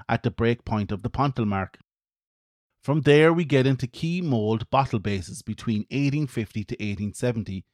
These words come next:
This was a semicircle indent crafted at the base of the bottle. These styles of bases continued till the addition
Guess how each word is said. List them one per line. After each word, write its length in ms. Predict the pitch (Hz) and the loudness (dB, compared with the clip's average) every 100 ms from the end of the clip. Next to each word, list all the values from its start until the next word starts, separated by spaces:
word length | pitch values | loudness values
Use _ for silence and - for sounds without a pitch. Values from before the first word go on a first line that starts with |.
| _ _ - | _ _ -2
This 220 | 208 - | -2 0
was 140 | 131 | 0
a 80 | 135 | 0
semicircle 800 | - 160 165 160 - 131 - 131 | 0 0 0 -2 0 0 0 -4
indent 560 | 139 151 131 110 104 - | -2 0 2 0 -2 -6
crafted 500 | - 131 135 - 123 - | -2 0 0 -2 -6 -4
at 140 | 131 | -6
the 80 | 131 | -4
base 300 | 120 117 113 | -2 -4 -6
of 80 | 113 | -8
the 80 | |
bottle. 440 | 117 131 123 98 90 _ _ _ _ _ _ _ _ _ _ - | -2 -2 0 -6 -8 _ _ _ _ _ _ _ _ _ _ -2
These 300 | 190 214 - | 0 2 -2
styles 600 | - 139 117 110 110 - | 2 6 6 6 2 0
of 200 | 120 107 | -4 -2
bases 400 | 117 110 - 113 | 0 0 -2 -10
continued 640 | - 143 - 117 104 104 | -6 -6 0 0 0 -4
till 160 | - 117 | -2 0
the 140 | 117 | 2
addition 500 | 120 113 104 113 113 | 0 -2 -4 -4 -4